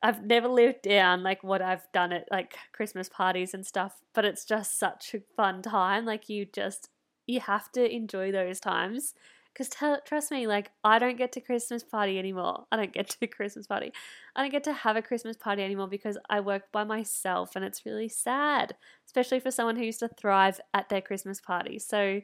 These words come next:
you know, I'm a social little butterfly. So for me, I'm just like, "Oh, I, I would die for a Christmas party." So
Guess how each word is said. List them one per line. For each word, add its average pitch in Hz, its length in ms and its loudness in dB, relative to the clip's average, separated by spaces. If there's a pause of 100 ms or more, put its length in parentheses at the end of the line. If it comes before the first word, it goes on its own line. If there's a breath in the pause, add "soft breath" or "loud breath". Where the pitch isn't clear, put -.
(640 loud breath)
you 233 120 -4
know, 185 80 2
I'm 202 240 2
a 220 100 -2
social 220 440 0
little 208 140 2
butterfly. 185 560 0
So 202 280 -2
for 208 100 -10
me, 202 220 0
I'm 196 140 -2
just 202 220 -8
like, 196 400 -4
"Oh, 208 180 -8 (500 loud breath)
I, 220 200 -8 (140)
I 220 60 -4
would 214 180 -6
die 196 220 -4
for 196 120 -10
a - 20 -14
Christmas 196 380 -12
party." 202 380 -4
So 202 360 -2